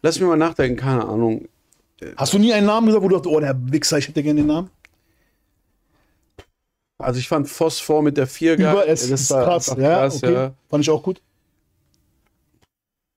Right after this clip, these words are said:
Speaker 2: Ich sag dir den besten.
Speaker 1: Weiß ich nicht, Alter. Ja, weiß ich
Speaker 2: Die
Speaker 1: nicht.
Speaker 2: Berliner haben die besten.
Speaker 1: <laughs>
Speaker 2: Also Fame,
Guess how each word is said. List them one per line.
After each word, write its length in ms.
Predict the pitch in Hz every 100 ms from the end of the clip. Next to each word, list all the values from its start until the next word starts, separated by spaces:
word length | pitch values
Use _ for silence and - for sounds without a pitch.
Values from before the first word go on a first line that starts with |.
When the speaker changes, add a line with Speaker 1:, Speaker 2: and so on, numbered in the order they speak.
| _
Speaker 2:
Ich 60 | -
sag 160 | 135
dir 80 | -
den 140 | 123 113
besten. 300 | 120 - 95
Speaker 1:
Weiß 280 | 95 95
ich 160 | 82 -
nicht, 160 | 78 -
Alter. 180 | 71 _ -
Ja, 180 | 85 60
weiß 160 | 90
ich 60 | 82
Speaker 2:
Die 60 | 135
Speaker 1:
nicht. 100 | 151
Speaker 2:
Berliner 300 | 180 190 175
haben 100 | 151
die 80 |
besten. 360 | 127 117 - 101 _ - -
Speaker 1:
<laughs> 400 | 175 131 104 98 _ _ _ - - 147 -
Speaker 2:
Also 260 | 147 135 117
Fame, 460 | - 190 196 220